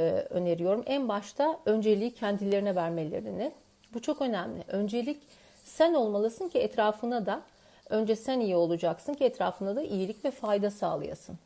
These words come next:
Stresi dönüştürmek için önce çevre algımızı değiştirmemiz gerekiyor. Biz beş duyusuyla çevremizi algılayan varlıklarız. Algılarımız bize özeldir, yani subjektiftir.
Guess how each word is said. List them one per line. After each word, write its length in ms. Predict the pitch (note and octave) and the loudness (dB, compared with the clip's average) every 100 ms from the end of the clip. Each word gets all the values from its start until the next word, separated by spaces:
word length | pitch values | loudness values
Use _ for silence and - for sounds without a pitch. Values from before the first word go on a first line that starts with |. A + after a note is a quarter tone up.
| - | -18
Stresi 540 | - - C#4 C#4 E4+ | -10 -2 0 0 0
dönüştürmek 680 | C4+ B3+ B3 C4+ C4 D4 D4 | 2 0 0 -2 0 0 -2
için 260 | F3 C4 B3 | -6 -6 -4
önce 420 | A#3 A3 G#3+ E4+ - _ _ - - - - - | -2 0 0 -2 -8 _ _ -20 -20 -20 -20 -10
çevre 400 | - D4 C4+ D4 | 2 4 4 4
algımızı 540 | G#3+ F3 F3 E3 E3+ | 4 4 2 0 -2
değiştirmemiz 640 | D#3+ D#3 - E3+ E3+ E3+ F3 | -2 -4 -4 -6 -6 -8 -4
gerekiyor. 520 | E3 E3+ - F3+ F#3+ | -4 -4 -4 -2 0
Biz 280 | C4+ E4+ - - | 0 -2 -6 2
beş 400 | G#3 C#4+ C#4+ - | 6 6 4 -4
duyusuyla 800 | G#3 G#3 - - B3 G3 E3 D#3+ - _ | -2 -2 -4 -4 -2 2 0 -2 -12 _
çevremizi 600 | - G3 F3+ F3 F3 E3+ | 0 2 2 0 -2 -2
algılayan 600 | - F3 E3+ E3+ E3 E3+ | 0 0 2 2 0 -2
varlıklarız. 580 | E3+ E3+ E3 F3 F#3+ B3+ - - - - - - | -4 -4 -6 -4 -2 -2 -6 -20 -20 -20 -20 -2
Algılarımız 720 | G#3 A#3+ B3 C4+ C4+ D#4 D4+ | 4 4 6 6 4 2 2
bize 200 | B3+ C#4 | 2 4
özeldir, 500 | C4+ F3+ F#3 F#3 F#3 | 4 2 0 0 0
yani 300 | G#3+ G#3+ C4 - - | 0 0 -2 -6 -10
subjektiftir. 1000 | - C#4 G3+ F3 E3 - C#3+ - - | -2 0 0 0 -2 -6 -10 -8 -10